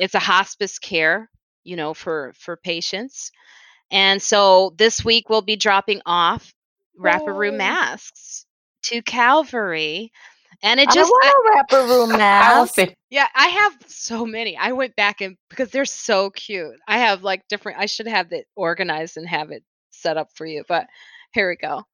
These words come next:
Speaker 2: Drop one in
Speaker 1: This
Speaker 2: the mail for me,
Speaker 3: <laughs> That's
Speaker 2: Marina.
Speaker 3: funny.
Speaker 1: Um, they're so cu-, I mean, hold on, 'cause I'm, I'm looking now for,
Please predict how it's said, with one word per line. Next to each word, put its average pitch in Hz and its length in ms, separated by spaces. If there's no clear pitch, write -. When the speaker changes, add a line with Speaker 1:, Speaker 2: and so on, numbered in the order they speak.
Speaker 2:
Drop 220 220
one 254 160
in 285 100
Speaker 1:
This 302 80
Speaker 2:
the 294 60
mail 285 220
for 339 160
me, 226 120
Speaker 3:
<laughs> - 0
That's 208 80
Speaker 2:
Marina. 202 640
Speaker 3:
funny. - 280
Speaker 1:
Um, 180 520
they're 247 280
so 240 1000
cu-, - 460
I 226 60
mean, 214 400
hold 196 220
on, 135 260
'cause 196 160
I'm, 196 300
I'm 202 180
looking 214 420
now 185 300
for, 170 480